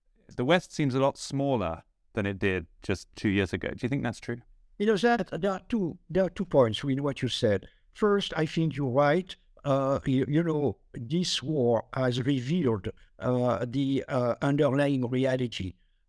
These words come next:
Speaker 2: of, as I was saying, the rebalancing of the world powers at the expense of the West, and especially at the expense of Europe. You know, really, I, I do believe that the United States, for a lot of different reasons,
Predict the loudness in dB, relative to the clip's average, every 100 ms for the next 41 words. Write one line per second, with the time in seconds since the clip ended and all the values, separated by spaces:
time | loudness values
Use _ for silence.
0 | 0 2 4 2 -6 -14 -8 -4 -2 0
1 | -2 0 2 2 0 0 2 2 2 0
2 | -2 -2 -2 -2 -2 -2 0 0 2 0
3 | -2 -2 0 2 0 -4 -8 _ _ -4
4 | -4 0 -2 0 0 0 0 -2 0 0
5 | -2 -4 -10 -14 _ _ -2 -2 0 -2
6 | 0 -2 0 0 0 0 -2 -2 -2 0
7 | -2 -2 2 2 2 -4 _ -6 -2 0
8 | 2 2 2 -2 -6 _ _ -2 0 0
9 | 0 -2 -2 -2 0 0 0 0 0 0
10 | 0 0 0 -4 0 0 0 -2 0 2
11 | 2 0 0 -2 -2 -4 -4 -4 -2 -2
12 | 0 -4 -6